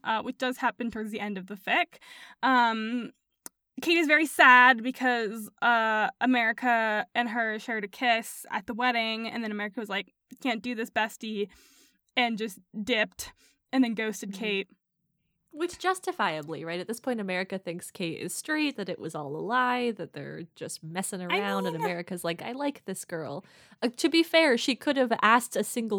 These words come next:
Speaker 1: I think
Speaker 2: question
Speaker 1: justifiably
Speaker 2: before
Speaker 1: to have
Speaker 2: running.
Speaker 1: a sort of, like, "I can't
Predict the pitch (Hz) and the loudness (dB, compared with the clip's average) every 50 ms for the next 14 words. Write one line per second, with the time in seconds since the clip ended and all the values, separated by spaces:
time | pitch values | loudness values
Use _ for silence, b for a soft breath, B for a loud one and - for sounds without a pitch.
0 | - - 190 175 - - 359 403 523 - 403 494 508 - 622 - 453 427 415 392 | -4 -4 -6 6 6 8 8 8 6 8 6 6 6 4 4 6 8 8 8 8
1 | 359 392 359 330 294 247 254 - 254 349 - 302 233 - 349 - - 277 277 294 | 8 8 8 8 8 8 8 10 8 10 10 10 8 8 8 6 4 6 6 6
2 | 302 285 262 247 196 190 185 170 175 170 165 170 226 311 269 - 294 294 269 262 | 6 4 2 4 4 4 4 4 0 0 2 2 2 2 2 2 4 4 6 6
3 | 254 247 247 - 262 269 233 294 254 240 | 6 4 6 6 4 6 6 4 2 2